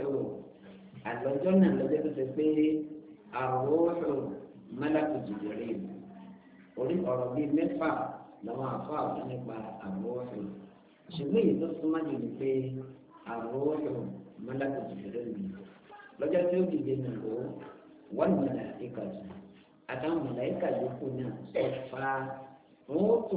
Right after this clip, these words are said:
lọ́wọ́ ọ̀wọ́ níwájú Ọlọ́run ọba dẹ́dà. لا يتكلمون، ẹnìkan ò ní lè sọ̀rọ̀ lọ́jọ́ tá a wí. إلا من أذن له الرحمن.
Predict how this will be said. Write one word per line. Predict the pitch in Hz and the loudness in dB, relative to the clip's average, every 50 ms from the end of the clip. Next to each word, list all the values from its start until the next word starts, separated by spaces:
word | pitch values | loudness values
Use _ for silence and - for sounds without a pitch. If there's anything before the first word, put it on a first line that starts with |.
| 151 120 | 0 2
lọ́wọ́ | 117 120 123 135 151 170 170 165 151 131 | 2 2 2 4 4 6 6 6 8 8
ọ̀wọ́ | 117 104 - - 113 117 123 131 131 - 110 - - - | 6 4 2 0 0 0 2 2 4 4 2 2 0 -2
níwájú | - 123 135 135 135 135 135 127 | -4 -4 -2 -2 0 2 2 2
Ọlọ́run | 127 143 143 139 - 104 104 117 | 2 2 2 0 0 -2 -2 -4
ọba | 117 110 - - - - | -4 -4 -4 -6 -6 -6
dẹ́dà. | - 139 139 147 147 - 175 - - - - - - - - - - - - - - - - - - | -4 -2 0 0 0 0 -2 -2 -2 -2 -2 -4 -4 -6 -10 -12 -14 -18 -20 -20 -20 -20 -20 -18 -14
لا | 101 113 127 139 156 160 165 156 151 139 - 123 123 - 127 | -6 0 2 4 6 8 8 8 8 6 6 4 4 2 2
يتكلمون، | - - 143 - - - - - 110 113 - - - 107 110 120 135 151 156 156 147 143 - - - - - - - - - - - - - - | 2 2 2 2 2 0 0 -2 -4 -6 -6 -8 -10 -10 -10 -6 0 2 4 4 4 4 2 0 -2 -6 -8 -12 -16 -18 -20 -20 -20 -20 -4 2
ẹnìkan | 156 180 196 190 175 170 151 - - - 165 170 165 156 | 4 8 8 8 8 8 6 4 2 2 4 4 6 6
ò | 139 131 123 120 117 117 | 6 4 2 2 0 -2
ní | 123 135 151 165 175 175 | 0 2 2 4 4 4
lè | 170 156 156 156 156 156 151 - | 4 4 6 6 4 4 2 -2
sọ̀rọ̀ | - - 131 127 123 120 117 117 120 - - - - - - - - | -4 -4 -2 -2 0 0 -2 -2 -2 -2 -4 -6 -6 -10 -12 -14 -6
lọ́jọ́ | - 120 139 156 160 156 | -2 0 4 4 6 6
tá | 165 - | 6 6
a | - - | 6 6
wí. | 160 165 165 - - - - - - - - - - - - - - - - | 6 6 6 6 4 0 -4 -6 -10 -12 -16 -20 -20 -20 -20 -20 -20 -6 0
إلا | 143 175 196 - - - - - | 2 2 4 4 2 2 0 -2
من | - - - - - - | -2 -4 -6 -6 -8 -6
أذن | - 151 165 - - - 104 - - | -4 -2 -2 -2 -2 -2 -4 -4 -4
له | - 139 156 165 156 143 | -4 0 2 2 2 2
الرحمن. | - - - - 95 - - - 107 120 120 117 110 | 0 -2 -2 -4 -6 -8 -8 -8 -8 -6 -6 -6 -6